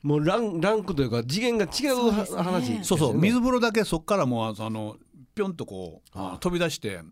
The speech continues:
Speaker 1: ん。
Speaker 3: そこだけなんか違う世界に行ってしまったみたいな感じなんですけど。
Speaker 2: ねえ、それはなんかもうメソッドというよりも、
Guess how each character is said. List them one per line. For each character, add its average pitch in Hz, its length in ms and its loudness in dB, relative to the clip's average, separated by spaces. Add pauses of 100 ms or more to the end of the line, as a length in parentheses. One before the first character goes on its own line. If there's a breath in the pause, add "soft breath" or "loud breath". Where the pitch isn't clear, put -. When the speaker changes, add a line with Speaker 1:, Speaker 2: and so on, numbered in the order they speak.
Speaker 1:
ん。 98 200 -14
Speaker 3:
そ - 140 -10
こ 185 80 -6
だ 190 140 -2
け 165 360 -2
な 110 160 -10
ん 107 60 -12
か 90 240 -14 (500 soft breath)
違 - 60 4
う 147 140 0
世 147 120 -2
界 110 140 -4
に 92 80 -8
行 - 20 -10
っ - 40 -18
て 101 80 -10
し 92 80 -6
ま 95 100 -8
っ - 20 -16
た 87 100 -14
み 82 80 -10
た 82 60 -14
い 85 40 -12
な 87 40 -10
感 - 120 -6
じ - 60 -4
な - 40 -4
ん 269 40 -4
で 262 40 -6
す 247 80 -6
け - 60 -8
ど。 - 180 -8
Speaker 2:
ね - 0 -
え、 349 40 -10
そ 381 60 -8
れ 381 60 -10
は 392 360 -4 (360)
な 196 80 -10
ん 233 60 -8
か 240 140 -6
も 226 220 -2
う 214 140 -10
メ 381 160 -2
ソ 440 200 -4
ッ 254 120 -8
ド 214 140 -4
と 202 200 -6
い 202 120 -2
う - 20 0
よ 196 100 -2
り 190 120 -2
も、 202 220 -6